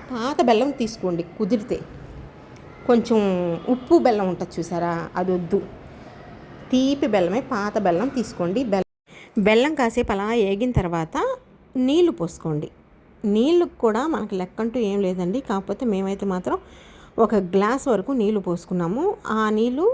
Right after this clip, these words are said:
బాగా మనకి మరగాలి. ఇది మీరు ఎప్పుడైనా చేసున్నారండి? చేస్తే మాత్రం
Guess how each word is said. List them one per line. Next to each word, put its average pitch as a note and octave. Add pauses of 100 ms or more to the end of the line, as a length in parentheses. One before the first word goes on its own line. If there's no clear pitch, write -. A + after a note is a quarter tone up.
(160)
బాగా F3+
మనకి G3+
మరగాలి. F3 (1800)
ఇది G#3
మీరు F#3+
ఎప్పుడైనా A3+
చేసున్నారండి? G#3+ (220)
చేస్తే F3
మాత్రం G#3